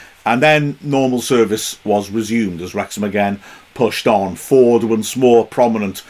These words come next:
pulling it inside. Young from the edge of the box,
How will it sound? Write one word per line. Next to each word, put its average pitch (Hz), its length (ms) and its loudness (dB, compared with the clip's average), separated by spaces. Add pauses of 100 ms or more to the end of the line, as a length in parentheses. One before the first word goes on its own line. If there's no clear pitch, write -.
(260)
pulling 127 240 2
it 120 120 -2
inside. 110 640 0
Young 117 400 0 (260)
from 123 140 0
the 127 140 2
edge 120 180 0
of 123 80 -4
the 113 80 0
box, - 580 -2